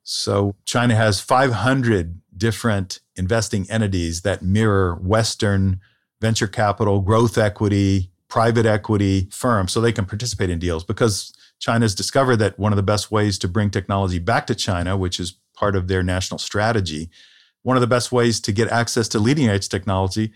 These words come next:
was to follow U S venture around, see where they're investing, what companies and technologies are they investing in. So sure enough, they had a very active program there. So that study resulted in some changes to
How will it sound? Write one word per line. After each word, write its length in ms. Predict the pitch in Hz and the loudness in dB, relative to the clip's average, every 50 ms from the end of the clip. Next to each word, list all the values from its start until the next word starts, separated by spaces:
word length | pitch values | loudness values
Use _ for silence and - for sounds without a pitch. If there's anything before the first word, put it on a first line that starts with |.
| _ _ _ - | _ _ _ -4
was 220 | - 123 123 117 - | -2 0 0 0 0
to 140 | - 131 | -2 -4
follow 420 | - - - 127 123 123 127 127 127 | -4 0 0 2 2 4 4 2 2
U 240 | 117 117 139 143 151 | 2 0 2 2 2
S 140 | 151 - | 2 2
venture 560 | - 135 139 185 - - 214 131 92 82 - _ _ _ _ _ _ _ _ - | 0 0 0 0 2 2 2 2 2 0 -4 _ _ _ _ _ _ _ _ -8
around, 420 | - 101 95 101 95 87 90 90 87 | -6 -2 -2 -2 -2 -2 -4 -4 -4
see 180 | - - 143 | -4 -4 -2
where 180 | 135 139 143 143 | 0 2 2 2
they're 220 | 135 143 165 196 | 2 2 2 2
investing, 480 | 165 120 101 101 87 - - - 92 92 | 2 2 0 0 -2 -2 -4 -2 -2 0
what 160 | 113 127 - | 0 -2 -2
companies 640 | - - 131 123 - 131 127 127 127 123 120 - - | -2 -6 -6 -2 0 0 0 2 0 0 -2 -6 -6
and 160 | 104 101 92 | -6 -6 -4
technologies 720 | 127 110 - 120 113 117 117 113 107 104 113 110 101 110 | -4 -4 0 0 2 2 2 2 0 0 0 0 0 0
are 60 | 104 | 0
they 160 | 98 104 101 | 0 0 0
investing 440 | 98 92 98 101 104 - - 107 90 | 0 0 0 -2 -2 -2 -4 -4 -4
in. 160 | 82 85 85 _ _ _ _ | -4 -6 -8 _ _ _ _
So 160 | - - 107 | -10 -6 -4
sure 220 | 101 - - 131 131 | -4 -2 0 0 2
enough, 220 | 127 127 131 - | 2 2 0 2
they 100 | - 110 | 0 0
had 120 | 104 110 104 | 2 2 0
a 60 | 98 | 2
very 240 | 95 107 110 107 104 | 2 2 2 2 2
active 520 | 104 107 104 - 104 95 92 90 - _ | 0 0 -2 -2 -2 -2 -2 -4 -8 _
program 460 | _ - 110 107 98 101 87 82 80 80 | _ -6 -4 -4 -4 -4 -6 -6 -6 -8
there. 200 | 78 76 80 - _ _ _ _ _ _ _ _ _ - | -10 -10 -12 -16 _ _ _ _ _ _ _ _ _ -20
So 360 | - - - 104 104 104 98 | -14 -8 -6 -4 -4 -2 0
that 300 | 101 120 123 131 131 - | 2 2 2 2 0 -4
study 300 | - - 139 123 120 117 | -4 0 0 2 2 2
resulted 480 | 104 107 95 113 110 110 104 - 110 | 2 2 2 2 0 0 0 -2 -4
in 320 | 98 87 104 104 101 101 95 | -4 -2 -2 0 0 0 0
some 380 | - - - 101 95 98 98 | -2 -4 -4 -4 -2 -2 -4
changes 600 | 92 - - 117 110 107 98 104 101 95 92 92 - | -4 -4 -2 0 0 0 0 0 -2 -2 -2 -6 -8
to 540 | - - 104 98 95 92 92 92 90 87 | -6 -4 -2 0 0 0 0 -2 -2 -4